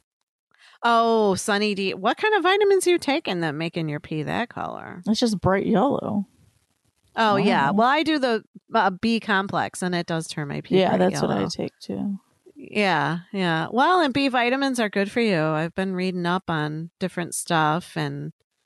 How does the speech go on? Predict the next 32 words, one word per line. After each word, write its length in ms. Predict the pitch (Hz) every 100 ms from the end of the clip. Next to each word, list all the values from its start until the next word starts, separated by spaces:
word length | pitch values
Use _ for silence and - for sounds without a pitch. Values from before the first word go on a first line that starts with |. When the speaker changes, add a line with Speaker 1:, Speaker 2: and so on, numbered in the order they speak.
| _ _ _ _
Speaker 1:
uh, 480 | - 156 139 98 170 - _ _
yeah. 340 | 294 311 170 165 - -
So 340 | - 254 254
just, 260 | - - - _ _ - - -
I 40 |
guess 200 | 254 277
hopefully 560 | 294 - 269 254 240 233 240
the, 160 | - 220
in 120 | 226
the 80 | 220
new 100 | 220
year, 320 | 214 208 208
I 140 | 190
will 140 | 185 190
get 180 | 185 -
healthier. 580 | 185 180 185 151 151 -
I 80 | 262
wanna 260 | 359 480
say 260 | - 302 285
one 280 | 202 214 254
of 120 | 269
these 480 | 202 175 175 175 - _ _ _ _
horoscopes 680 | 247 226 220 - 190 175 -
I 140 | 170
read, 420 | 165 175 165 160
it 220 | 165 156 -
said, 300 | 196 180 180
like, 160 | 165
the 100 | 175
next 380 | 170 165 - -
couple 260 | 185 180 170
months, 500 | 165 156 160 -